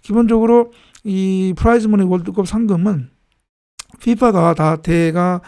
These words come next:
끝나고 나서 다 정산을 해서, 아,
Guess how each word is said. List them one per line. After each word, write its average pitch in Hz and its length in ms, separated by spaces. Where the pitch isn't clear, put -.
끝나고 190 320
나서 143 380
다 160 280
정산을 160 460
해서, 190 360
아, 165 180